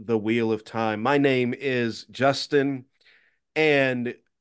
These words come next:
I couldn't do this without the guy who's read The Wheel of Time, like, ten thousand times.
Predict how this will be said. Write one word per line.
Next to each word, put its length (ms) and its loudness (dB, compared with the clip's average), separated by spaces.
I 60 -4
couldn't 380 0
do 200 -2
this 560 -4
without 540 4
the 80 0
guy 300 4
who's 260 -2
read 380 4
The 80 2
Wheel 240 -2
of 80 -6
Time, 340 -4
like, 220 -6
ten 260 2
thousand 480 4
times. 640 -10